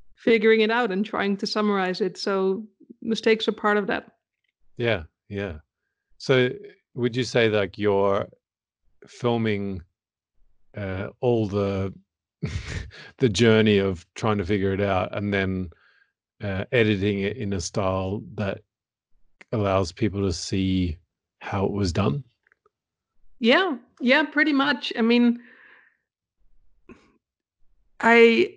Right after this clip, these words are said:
Speaker 1: I film myself as I'm doing it, but as I'm doing it, I'm not sure what the next step is.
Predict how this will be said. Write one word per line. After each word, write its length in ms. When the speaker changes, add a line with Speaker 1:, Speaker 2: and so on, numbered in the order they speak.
Speaker 1:
I 140
film 360
myself 540
as 240
I'm 220
doing 340
it, 280
but 400
as 180
I'm 160
doing 300
it, 100
I'm 200
not 200
sure 320
what 220
the 100
next 260
step 260
is. 440